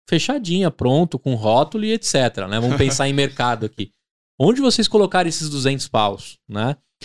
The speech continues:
Antes da gente falar de mínimo viável, o que que vocês entenderam que esse dinheiro tinha que ser destinado?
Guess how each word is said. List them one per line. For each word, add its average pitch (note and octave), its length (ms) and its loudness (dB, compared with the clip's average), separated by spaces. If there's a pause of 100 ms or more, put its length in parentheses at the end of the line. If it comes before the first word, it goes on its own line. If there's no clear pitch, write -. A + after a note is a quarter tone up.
(220)
Antes F3 160 0
da G3 80 4
gente F#3+ 160 0
falar D#3+ 220 2
de C3+ 180 0
mínimo C3 320 4
viável, A#2 640 0
o A2+ 40 -6
que - 120 -10
que - 80 -20
vocês F#3+ 340 -2
entenderam E3+ 720 0
que G3+ 100 -4
esse F3+ 160 -2
dinheiro E3 300 2
tinha D#3+ 160 -4
que - 60 -8
ser D#3+ 100 0
destinado? A#2+ 760 -4